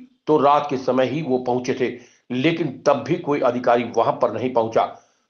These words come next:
जिससे उनकी मेहनत बर्बाद हो गई। वहीं सिंचाई विभाग के अधिकारियों पर ठेकेदार के साथ मिलकर करोड़ों की मिट्टी का गबन करने का आरोप भी किसानों ने लगाया। वहीं एक किसान का कहना है कि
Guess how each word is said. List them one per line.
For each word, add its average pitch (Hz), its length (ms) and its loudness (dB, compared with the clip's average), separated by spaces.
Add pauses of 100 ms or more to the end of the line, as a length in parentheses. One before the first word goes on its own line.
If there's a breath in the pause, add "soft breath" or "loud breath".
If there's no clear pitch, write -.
जिससे 143 440 -2
उनकी 135 280 -4
मेहनत 123 420 -2
बर्बाद 120 300 2
हो 113 120 -8
गई। 113 140 -4 (340 loud breath)
वहीं 180 240 4
सिंचाई 135 360 2
विभाग 120 340 -2
के 127 60 2
अधिकारियों 117 420 0
पर 131 180 -2
ठेकेदार 113 400 -2
के 110 140 -8
साथ 127 360 0
मिलकर 127 380 -4
करोड़ों 127 300 2
की 139 120 -10
मिट्टी 113 300 -8
का 127 220 0 (460 loud breath)
गबन 147 460 2
करने 127 240 0
का 117 120 0
आरोप 127 580 0
भी 131 160 -4
किसानों 120 400 0
ने 104 120 -6
लगाया। 107 340 2 (720)
वहीं 165 240 2
एक 202 180 2
किसान 160 320 2
का 151 100 4
कहना 131 260 2
है 147 80 4
कि 226 220 -8